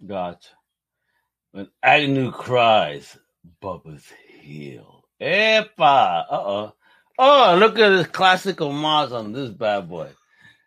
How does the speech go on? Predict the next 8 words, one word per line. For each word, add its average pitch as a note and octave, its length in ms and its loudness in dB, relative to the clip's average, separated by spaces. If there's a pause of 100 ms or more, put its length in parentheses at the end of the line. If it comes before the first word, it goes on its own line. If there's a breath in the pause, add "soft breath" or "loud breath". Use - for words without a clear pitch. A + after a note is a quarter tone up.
And F#3+ 180 0
explain G3 440 0
to A3+ 160 -4
me, E3+ 400 -2 (180)
who A3+ 240 -2
the F3 220 4
hell G#3+ 200 4
is D#3 140 -4